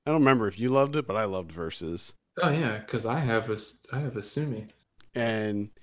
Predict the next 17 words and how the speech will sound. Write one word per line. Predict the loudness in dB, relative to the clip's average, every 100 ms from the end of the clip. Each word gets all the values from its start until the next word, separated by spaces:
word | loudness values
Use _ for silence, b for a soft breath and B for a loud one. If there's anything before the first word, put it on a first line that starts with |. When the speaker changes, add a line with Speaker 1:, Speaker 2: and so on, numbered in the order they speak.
| _
Speaker 1:
yeah, | 0 0
and | 0
that | -2 0
one, | 0 0 -2 -2
that | -2 0
one | -2
was | -2
great | -4 -4
too. | -4 -4
Azumi | -2 -4 -2 -4
was | -6
great. | -6 -6 -4 -6 -12 _
Alive, | -4 0 4 4 4
Speaker 2:
Alive? | 0
Speaker 1:
Alive | 0 0 2 2 0 -4 -16 -8
was | -4
also | -4 -4 -4 -4 -2 -4